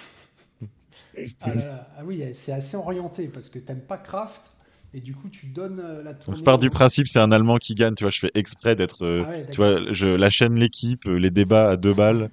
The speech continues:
Speaker 1: <laughs> C'est
Speaker 2: complètement,
Speaker 1: ça.
Speaker 2: euh, complètement manichéen.
Speaker 1: Bah, franchement, moi, je, euh, c'est pas que j'aime pas Geiger, mais, euh,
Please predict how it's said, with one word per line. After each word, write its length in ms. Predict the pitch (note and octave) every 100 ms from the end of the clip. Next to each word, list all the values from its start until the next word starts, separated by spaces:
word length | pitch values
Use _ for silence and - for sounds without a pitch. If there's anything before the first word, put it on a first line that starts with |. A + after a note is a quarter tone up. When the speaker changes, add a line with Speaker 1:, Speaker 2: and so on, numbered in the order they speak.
| -
Speaker 1:
<laughs> 0 |
C'est 120 | -
Speaker 2:
complètement, 680 | - A2 A2+ D#3+ A2+ A2 A2
Speaker 1:
ça. 60 | G2
Speaker 2:
euh, 480 | F#2 F2+ F2 F2 F2+
complètement 460 | A2 A2+ G2+ G#2+
manichéen. 600 | G#2+ G#2+ G#2+ - A2 A2+ - - - - _ C3 - - B2+ _
Speaker 1:
Bah, 220 | C3+ C#3
franchement, 480 | C#3 D#3 D#3 E3+ E3+
moi, 180 | D#3+ D#3
je, 160 | C3
euh, 360 | C#3 C3 C3 B2+ C#3+ D#3 C3+ C3 C#3
c'est 240 | - D3
pas 120 | D#3+
que 60 | E3
j'aime 200 | D#3 C#3+
pas 140 | D3
Geiger, 400 | C#3+ C#3+ C3+ D#3 D3+
mais, 300 | C#3 A#2+ A#2+ - _ _ _ C#3+
euh, 580 | B2+ B2 A#2+ A#2 A#2